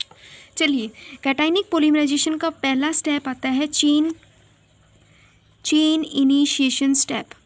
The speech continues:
What is the chain initiation step? क्या होता है चेन इनिशिएशन स्टेप, क्या होता है? चेन इनिशिएशन स्टेप वो स्टेप होता है जो, मतलब हम एक ऐसे कैटायन को प्रोड्यूस करेंगे इसमें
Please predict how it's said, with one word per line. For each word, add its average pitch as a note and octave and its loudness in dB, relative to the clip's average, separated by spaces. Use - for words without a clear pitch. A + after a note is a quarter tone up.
What C#4 -2
is C#4+ 2
the D4+ 0
chain C#4 2
initiation C4+ 0
step? C4 -4
क्या C#4 -2
होता B3+ -6
है A#3+ -6
चेन C#4+ 2
इनिशिएशन C#4 0
स्टेप, C4+ 0
क्या C#4+ 0
होता A#3+ -4
है? A#3+ -4
चेन F4 4
इनिशिएशन E4 0
स्टेप D#4 0
वो D4 0
स्टेप D4+ -2
होता C4+ -4
है C4+ -6
जो, D4 -2
मतलब D4 2
हम D4+ 2
एक C#4+ -2
ऐसे C#4 0
कैटायन C#4+ 0
को C#4+ -2
प्रोड्यूस C4 0
करेंगे B3 0
इसमें B3+ 0